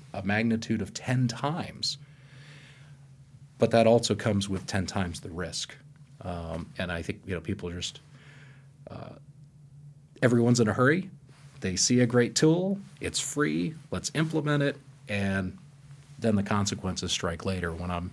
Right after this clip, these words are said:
I'm talking to fifteen attorneys on their behalf. Or <laughs> um,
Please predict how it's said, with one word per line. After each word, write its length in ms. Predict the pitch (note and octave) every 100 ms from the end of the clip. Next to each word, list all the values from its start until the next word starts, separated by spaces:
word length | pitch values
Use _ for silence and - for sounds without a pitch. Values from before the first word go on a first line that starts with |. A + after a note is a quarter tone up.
| -
I'm 120 | F#2+
talking 360 | - F#2 - E2+
to 80 | F2
fifteen 480 | - F2+ - E2
attorneys 520 | D#2+ - F#2+ E2+ E2 F2+
on 100 | E2+
their 140 | E2+
behalf. 440 | - - - -
Or 120 | - - - - - - A5 C6+ - C6+ - G#3 C4 - C4+ - C4+ - - - A2+ - B3 D#5+ - B2+ - - - - - - - - - - - - -
<laughs> 20 |
um, 280 | E2+ E2+